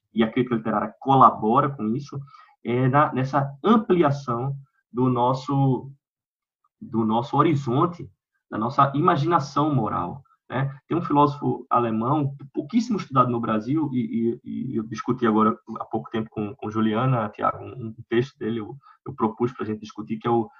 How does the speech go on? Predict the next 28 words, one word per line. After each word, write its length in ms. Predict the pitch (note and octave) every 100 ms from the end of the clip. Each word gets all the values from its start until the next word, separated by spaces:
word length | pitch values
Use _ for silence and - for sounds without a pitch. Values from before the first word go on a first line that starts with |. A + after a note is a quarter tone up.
| -
Odo 220 | - B2 B2+
Marquardt. 580 | C3 - A#2 A2 G2 - _ _ _ _ _
Ele 100 | -
tem 100 | -
um 40 | A3
ensaio 260 | - F3+
chamado 380 | F3 E3+ D#3+ C#3+ - _
Sobre 400 | - - D#3+ D#3
a 60 | D3+
Monomiticidade 1200 | D3 F3 G3 G3+ F3+ F3 F3 - C#3 A#2+ D3 C#3+
e 100 | D3
a 80 | C#3
Polimiticidade. 1040 | - C#3+ D#3+ D#3+ C#3 - C#3+ A2 G#2 - - _
Ele 140 | C3
defende 480 | F#3+ G3+ - F3+ F#3+
uma 160 | F3 E3+
espécie 280 | - D#3 C#3
de, 180 | E3 - _ _
de 80 | C#3+
mundo 320 | C#3 F3+ F#3
polimítico, 720 | - F#3 F3 C#3+ C#3 - - -
onde 180 | C3+ D3+
as 100 | A2+
várias 300 | D3 E3 C#3
narrativas, 800 | D#3 D3+ C#3 - B2 C3+ D#3 - _ _ _
né, 400 | - A#2 B2+ C#3+ C#3
é, 360 | B2 B2+ B2 A#2+
é, 760 | A#2+ A#2 A#2 - - C#3 C#3